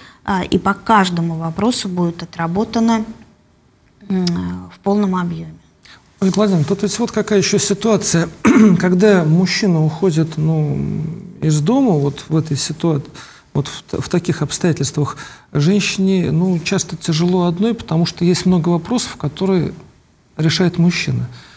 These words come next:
Speaker 2: И вот, э, здесь, э, какие могут быть меры поддержки? Потому что, ну, семья, например, ей надо переезжать. Вот простой вопрос. Ей надо переезжать.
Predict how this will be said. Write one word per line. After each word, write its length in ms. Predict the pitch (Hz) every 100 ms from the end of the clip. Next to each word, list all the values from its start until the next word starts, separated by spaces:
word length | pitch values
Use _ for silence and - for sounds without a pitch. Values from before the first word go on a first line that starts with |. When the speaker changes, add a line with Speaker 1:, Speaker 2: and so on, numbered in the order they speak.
| - _
Speaker 2:
И 80 | 147
вот, 320 | 156 185 175 -
э, 720 | 180 170 170 165 160 160 156 - - - _ _ _
здесь, 520 | 151 165 202 175 -
э, 120 | 113 135 - 170 147
какие 300 | 170 - 208
могут 260 | 170 139 135
быть 180 | 139 -
меры 180 | 143
поддержки? 640 | 131 147 143 143 123 - 123 - - -
Потому 280 | _ 180 180
что, 160 | 165 175
ну, 160 | 214 - - -
семья, 300 | - 180 196
например, 380 | 190 175 170 160
ей 140 | 175
надо 240 | 165 160
переезжать. 720 | 165 160 156 147 135 117 - - - _ _ -
Вот 120 | 143
простой 380 | - 143 - 190
вопрос. 400 | 143 135 139 -
Ей 120 | 175
надо 200 | 196 180 175
переезжать. 600 | 180 175 170 147 117